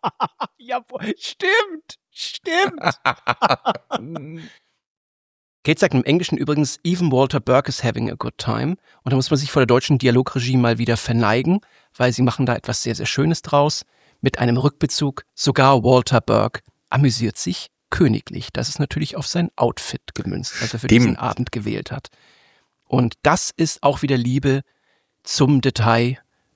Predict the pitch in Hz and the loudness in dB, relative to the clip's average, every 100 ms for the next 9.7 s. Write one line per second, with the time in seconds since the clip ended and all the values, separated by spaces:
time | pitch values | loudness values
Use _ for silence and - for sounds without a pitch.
0 | - - 117 117 117 113 113 110 110 - | -20 -8 2 4 4 4 0 0 -2 -2
1 | 104 - 110 110 107 107 120 107 117 - | -2 -2 -4 -2 -2 -4 -4 -2 0 4
2 | 180 151 131 127 117 113 - - - - | 4 4 2 0 0 -2 -2 -8 -4 -2
3 | - - - - - - - _ _ _ | -2 -4 -4 -4 -8 -8 -18 _ _ _
4 | _ _ _ _ _ 98 90 117 127 160 | _ _ _ _ _ 0 2 0 2 2
5 | 135 - - - 107 156 - - - - | 2 -2 -8 -2 2 2 0 -6 -8 -12
6 | - _ _ - 147 190 - 156 - 120 | -20 _ _ 0 2 2 -2 -4 -4 -4
7 | - 156 - 135 180 - - - - _ | -2 -4 -4 -2 -2 -4 -8 -8 -12 _
8 | _ _ _ _ _ _ - 139 - 190 | _ _ _ _ _ _ 0 0 0 -2
9 | - 131 - 143 151 160 160 | -2 -6 -2 2 4 4 0